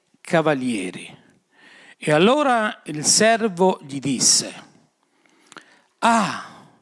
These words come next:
cosa faremo, mio signore?' Quello che il servo di Eliseo in quel momento vedeva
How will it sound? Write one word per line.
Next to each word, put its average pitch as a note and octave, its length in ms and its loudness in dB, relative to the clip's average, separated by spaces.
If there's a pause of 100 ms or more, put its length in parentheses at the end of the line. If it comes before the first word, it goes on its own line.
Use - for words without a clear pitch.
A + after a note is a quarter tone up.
(800)
cosa B3+ 960 2
faremo, E3+ 1040 0 (420)
mio D#3+ 800 2 (200)
signore?' F3+ 1000 0 (4000)
Quello A#3 300 2
che F3+ 500 -2 (200)
il - 160 -10
servo G#3+ 380 2
di F3 100 2
Eliseo D#3+ 600 0 (1300)
in B2 180 -6
quel G#3 260 2
momento G3+ 1200 0
vedeva B2+ 760 -6